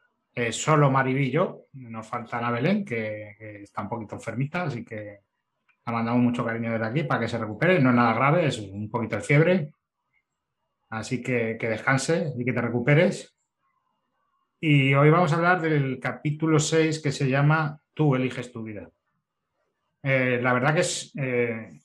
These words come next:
aunque el capítulo realmente no es que sea excesivamente largo, sí que habla muchas cosas en él. Sobre todo el tema de las señales.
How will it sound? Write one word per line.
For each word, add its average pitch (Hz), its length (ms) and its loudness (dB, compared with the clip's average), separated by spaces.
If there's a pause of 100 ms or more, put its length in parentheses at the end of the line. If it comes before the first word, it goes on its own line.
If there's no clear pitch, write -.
(220)
aunque 127 200 -2
el 131 60 0
capítulo 151 560 4
realmente 160 380 2
no 143 100 4
es 143 60 -4
que 139 60 -2
sea 139 120 0
excesivamente 139 840 -2
largo, 143 420 -2 (600)
sí - 240 -8
que 147 360 2
habla 156 280 4
muchas 123 540 -2
cosas 139 380 0
en 120 120 0
él. 110 260 -6 (1160)
Sobre 123 340 -4
todo 147 720 2
el 120 380 -6
tema 143 240 2
de 165 80 2
las 131 120 2
señales. 147 720 -2